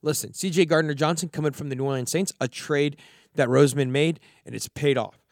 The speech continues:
Listen, he's a safety. He plays well. And I think he can have a very big game because he sometimes can trick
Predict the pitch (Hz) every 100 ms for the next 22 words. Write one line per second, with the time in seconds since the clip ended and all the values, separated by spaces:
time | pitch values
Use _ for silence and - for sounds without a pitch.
0 | _ _ - 175 - - _ 131 107 101
1 | - 185 185 - 175 - - - 120 117
2 | 123 139 135 - _ _ 104 107 202 247
3 | 175 - - _ - 180 156 147 117 104
4 | 127 151 147 143 131 160 131 110 _ _
5 | 135 135 - 233 269 - _ _ - -
6 | 196 190 175 160 - 127 - - 262